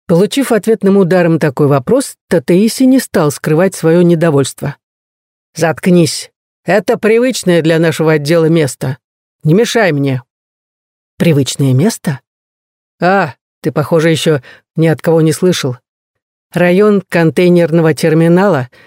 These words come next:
это место, которое Курюкай использует для проведения своих сделок.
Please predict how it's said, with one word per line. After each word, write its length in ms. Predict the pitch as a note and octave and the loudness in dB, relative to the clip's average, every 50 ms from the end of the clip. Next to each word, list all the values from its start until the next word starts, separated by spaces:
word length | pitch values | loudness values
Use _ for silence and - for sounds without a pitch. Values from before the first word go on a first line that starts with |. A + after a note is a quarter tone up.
| _ _ _ _ _ _ | _ _ _ _ _ _
это 260 | - F3+ - - F#3+ | -4 -4 -2 0 0
место, 320 | F#3 F#3 F3+ - - E3 | 0 0 0 0 -2 -2
которое 440 | - F#3 E3 - F3+ E3 E3+ E3 D#3 | -2 -2 -2 0 0 0 2 0 0
Курюкай 600 | - - E3 D#3 D#3+ C#3 - F#3+ F#3+ F3+ E3 D3+ | 0 0 0 0 0 0 0 0 0 0 0 -2
использует 520 | D3 C3+ - _ F3 E3+ D#3+ D#3 D#3+ D#3+ D3+ | -4 -6 -4 _ -2 0 0 0 0 0 0
для 220 | D#3 D#3+ D#3 D3 | 0 0 -2 -2
проведения 560 | - D#3+ D#3+ D#3 D#3+ D#3 D3+ E3 D#3 D#3+ D#3 | -2 -2 0 0 0 0 2 2 2 2 0
своих 340 | C#3 - - D#3+ D3+ D#3 E3 C#3+ | 0 0 0 0 2 2 0 -2
сделок. 580 | B2+ C#3+ F3+ G#3 G3 E3 C3+ - - - - | -2 -2 0 0 2 0 0 -2 -6 -18 -20